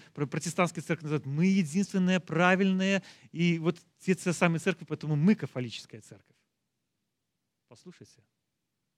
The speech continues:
тело Христово разделилось, действительно. Если мы с вами так думаем, что для нас больше, кроме нашей церкви,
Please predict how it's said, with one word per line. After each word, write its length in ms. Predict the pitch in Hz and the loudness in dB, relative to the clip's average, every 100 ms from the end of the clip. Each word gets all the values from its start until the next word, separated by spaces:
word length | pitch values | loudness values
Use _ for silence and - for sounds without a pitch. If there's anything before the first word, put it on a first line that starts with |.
| _ | _
тело 220 | 170 175 | 2 2
Христово 400 | 160 - 160 147 | 0 -6 -4 -2
разделилось, 600 | 127 113 120 170 147 - _ _ _ _ _ _ | -4 -6 -10 -10 -10 -14 _ _ _ _ _ _
действительно. 600 | 120 - 175 135 104 87 _ _ _ _ _ _ _ _ _ _ _ _ | -20 -14 -10 -8 -10 -14 _ _ _ _ _ _ _ _ _ _ _ _
Если 280 | 135 196 185 | -4 -2 -2
мы 80 | |
с 80 | 165 | -2
вами 180 | 175 165 | -2 -2
так 240 | 160 139 | -2 -6
думаем, 460 | 127 190 170 117 98 | -2 -2 0 -2 -6
что 180 | - 131 | -16 -10
для 100 | 139 | -4
нас 200 | 165 135 | -4 -4
больше, 400 | 135 160 - 131 | -4 -6 -4 -8
кроме 400 | - 147 151 135 | -6 -4 -4 -4
нашей 280 | 143 131 131 | -6 -8 -10
церкви, 440 | - 165 117 104 | -8 -10 -10 -18